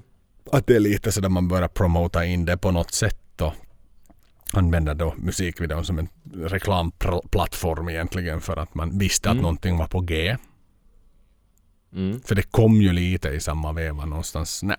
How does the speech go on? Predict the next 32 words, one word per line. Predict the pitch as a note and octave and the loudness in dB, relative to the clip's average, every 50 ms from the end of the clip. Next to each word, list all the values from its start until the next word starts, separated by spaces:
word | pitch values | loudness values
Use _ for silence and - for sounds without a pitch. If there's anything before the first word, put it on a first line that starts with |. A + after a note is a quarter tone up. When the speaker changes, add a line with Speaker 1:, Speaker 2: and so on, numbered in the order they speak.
| - - - | 0 -2 0
Speaker 2:
Det | - G#2 G2+ | 0 0 0
kom | - - F#2 | 4 4 4
ju | F#2 | 4
Speaker 1:
kanske | F#2+ G2 - F#2+ - | 4 4 4 4 4
Speaker 2:
i | |
Speaker 1:
inte | D#3 C#3+ - - | 2 2 0 -2
Speaker 2:
samma | - D3+ F3 | 2 2 2
Speaker 1:
riktigt. | E3+ - - - - | 2 2 -2 0 2
Speaker 2:
veva, | C#3+ B2+ - | 2 2 4
ja. | |
Speaker 1:
Det | - B2+ | 2 2
var | A#2+ B2 C3+ | 4 6 6
ju | C3+ C3+ C#3 | 6 6 6
ändå | C#3 C3+ C3+ C3 C3+ | 6 6 4 4 4
i | C3+ | 4
samband | - - C#3 C#3 C#3 C3+ A#2+ A2 G#2+ | 2 2 2 2 2 2 2 2 2
med | G2+ G2 | 2 2
Legacy | G2+ G#2 G2 G2+ F2+ F#2+ | 2 2 2 2 2 2
of | F2+ | 2
the | F#2 | 2
Beast | F2+ F2 F#2+ G2+ F#2+ F2+ - - - | 2 4 4 4 4 2 0 -2 -2
som | - F#2+ F#2 - | 0 0 0 2
allt | F2 G2 A2 G#2 - - | 4 4 4 4 4 0
hände. | - - D#2 D2+ D2+ D2 D2 C#2+ - - - - - - - - - - - | -6 -6 -8 -8 -10 -8 -8 -8 -8 -10 -18 -18 -16 -16 -14 -14 -14 -14 -4
Med | - A2 G2+ E2+ | 0 2 2 4
alla | E2+ E2 | 2 0
comic | - - - C#2 C#2 C#2+ - | -2 -2 -4 -4 -4 -6 -4
book-tidningar | - D#2+ F#2 F#2+ F2+ D#2+ D2 D2 D2 D2+ D2 C#2+ D2 | -4 -4 -4 -2 -4 -4 -4 -4 -6 -8 -10 -10 -10
Speaker 2:
Mm. | - - | -10 -10
Speaker 1:
och | D#2 - | -10 -8
flipperspel | - D#2+ D2+ - _ - E2+ - - - D2+ D2 - - | -8 -8 -8 -8 _ -6 -6 -6 -6 -10 -10 -10 -8 -10
och | E2+ | -12